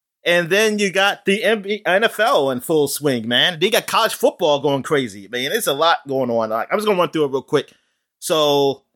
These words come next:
the big thing, baseball playoffs is going on. So far, um, two of the teams that I did like are out. I mean, of course, that was gonna happen. Um, being is that one of those teams were playing against another team I did like,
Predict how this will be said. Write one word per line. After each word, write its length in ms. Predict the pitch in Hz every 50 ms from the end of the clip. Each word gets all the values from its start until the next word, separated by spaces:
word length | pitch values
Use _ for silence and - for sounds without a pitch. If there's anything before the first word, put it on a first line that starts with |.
| _ _ _ _ _ _ _ _ _ -
the 40 | 151
big 240 | 139 214 226 226 -
thing, 360 | 214 202 196 190 170 151 131
baseball 480 | 185 185 185 - - 190 185 175 170
playoffs 440 | - - 160 160 156 147 147 139 -
is 60 | 135
going 260 | 113 139 135 131 127 135
on. 320 | 131 127 127 131 120 101 _ _ _ _ _ _ _ _ _ _ _ _ _ _ _ _ _ _ _ _ _
So 300 | - - - 208 202 208
far, 680 | 202 - 208 196 196 190 185 180 180 180 156 - _ _ _ _ _ _ _ _ _ _ _ _ _ _ _ _ _ _ _
um, 720 | 139 143 139 139 139 139 135 131 131 127 131 127 127 123 120 - _ _
two 100 | - 240
of 80 | 247 226
the 60 | 208
teams 540 | 214 - 208 202 196 196 196 190 180 151 -
that 200 | 185 175 175 170
I 120 | 170 165
did 240 | 143 156 165 170 160
like 280 | 156 151 156 160 -
are 100 | 147 139
out. 380 | 110 123 139 147 151 147 - _ _ _ _ _
I 80 | 120 127
mean, 440 | 123 131 127 131 127 123 117 - _ _
of 60 | - -
course, 160 | - 147 -
that 80 | 139
was 100 | 120 110
gonna 140 | 110 127 113
happen. 460 | 107 127 123 123 - - 123 117 110 - _ _ _ _ _ _ _ _ _ -
Um, 400 | 120 127 117 113 110 110 107 104
being 220 | 98 156 156 151 143
is 80 | 135
that 240 | 135 135 127 101 110
one 180 | 123 135 156 160
of 80 | 156
those 160 | 147 135 127
teams 500 | - - 160 147 135 135 135 123 117 -
were 200 | 104 127 131 123
playing 220 | - - 160 147 135
against 180 | 117 131 -
another 160 | 123 127 127 -
team 180 | - 139 123
I 80 | 113 110
did 220 | 107 147 170 156
like, 380 | 120 107 110 120 127 - -